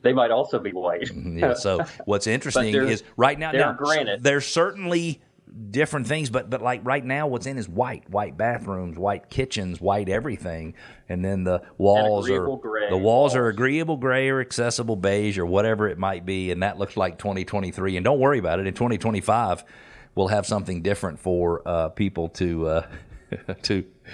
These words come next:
Speaker 2: to look at. So market is short of last year.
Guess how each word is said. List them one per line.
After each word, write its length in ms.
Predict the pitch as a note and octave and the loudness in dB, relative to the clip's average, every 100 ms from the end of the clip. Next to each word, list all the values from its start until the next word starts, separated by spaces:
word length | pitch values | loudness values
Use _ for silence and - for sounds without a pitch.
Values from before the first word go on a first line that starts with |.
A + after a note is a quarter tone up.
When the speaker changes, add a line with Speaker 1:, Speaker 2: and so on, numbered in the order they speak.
| - - - - - | -14 -14 -16 -20 -4
Speaker 2:
to 120 | - | 2
look 260 | G2+ G#2 - | 4 4 2
at. 280 | E2 D#2 - | -2 -4 -2
So 420 | - A#2 F2 D#2 - _ - | 2 2 2 -2 -12 _ -4
market 460 | F2+ F#2 G#2 A#2 | 2 2 2 -2
is 140 | A#2 A2+ | -2 -4
short 540 | - - B2+ C3 - | -6 2 4 4 0
of 140 | A#2 | -4
last 420 | G#2+ G#2+ G#2+ - F2+ | 0 0 0 -2 -4
year. 420 | F2 F2 E2+ | -2 0 -2